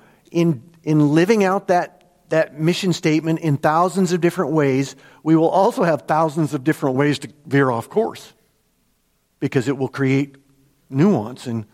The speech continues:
complexity. And so,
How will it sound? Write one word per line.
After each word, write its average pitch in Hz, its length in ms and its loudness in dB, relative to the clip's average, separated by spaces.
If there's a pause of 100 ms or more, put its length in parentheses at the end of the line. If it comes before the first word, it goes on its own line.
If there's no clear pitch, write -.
(240)
complexity. 123 760 -6
And 104 160 -10 (4000)
so, - 320 -4